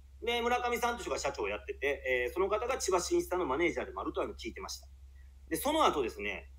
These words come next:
えー、僕の方に垂れ込みというか、えー、情報リークがあったんですが、いわゆるその村上さんという方が、えー、ルイ&リーブスの社長じゃなくなってると。で、そのと、えー、登記簿謄本とか僕のところに届きました。で、確認したら、マッケンのお母さんなのか、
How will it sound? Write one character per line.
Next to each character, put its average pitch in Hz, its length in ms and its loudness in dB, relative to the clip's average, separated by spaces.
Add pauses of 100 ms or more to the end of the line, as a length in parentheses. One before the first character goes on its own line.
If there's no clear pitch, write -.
(120)
え 139 160 0
ー、 131 40 0
僕 151 200 2
の 190 120 8
方 254 180 6
に 185 80 6
垂 180 140 4
れ 190 80 8
込 185 120 4
み 190 120 6
と 170 60 2
い 123 80 4
う 107 100 -4
か、 90 340 -4
え 120 80 -2
ー、 113 40 -2
情 165 220 4
報 170 140 4
リ 170 120 6
ー - 40 -6
ク 107 80 -6
が 95 100 0
あ 104 40 -4
っ - 120 -12
た 120 80 0
ん 104 60 -4
で 90 80 -8
す - 120 -14
が、 104 120 -4 (180)
い 180 100 2
わ 269 100 8
ゆ 240 80 8
る 180 40 8
そ 151 120 0
の 143 140 2
村 185 200 4
上 196 220 2
さ 196 140 2
ん 196 100 2
と - 60 -6
い 131 40 2
う 117 60 0
方 92 260 -4
が、 107 320 0 (200)
え 127 100 2
ー、 131 60 0
ル 214 120 8
イ& - 20 2
リ 240 80 4
ー 226 340 4
ブ 135 80 -4
ス - 60 -12
の - 80 -6
社 175 160 -2
長 180 140 4
じ 131 60 2
ゃ - 20 0
な 113 140 -4
く 135 120 -8
な 117 80 -2
っ - 80 -12
て - 80 -10
る 101 100 -8
と。 - 100 -18 (920)
で、 220 100 8
そ 220 100 6
の 208 100 8
と、 208 240 8
え 160 180 6
ー、 - 100 4
登 180 200 10
記 190 80 4
簿 190 80 8
謄 220 240 6
本 160 80 2
と 120 60 -2
か 107 80 0
僕 110 120 -4
の 117 60 0
と 117 60 -4
こ 127 40 2
ろ - 40 -2
に - 40 -6
届 120 160 0
き 113 60 -4
ま 101 100 0
し - 80 -6
た。 - 100 -14 (280)
で、 170 80 2
確 226 240 4
認 233 140 2
し 220 60 0
た 214 100 2
ら、 - 280 10 (240)
マ 220 300 6
ッ - 40 -
ケ 214 120 10
ン 190 140 8
の 214 140 6
お 175 160 6
母 - 260 6
さ 170 180 2
ん 156 80 0
な 135 80 2
の 120 120 0
か、 135 440 4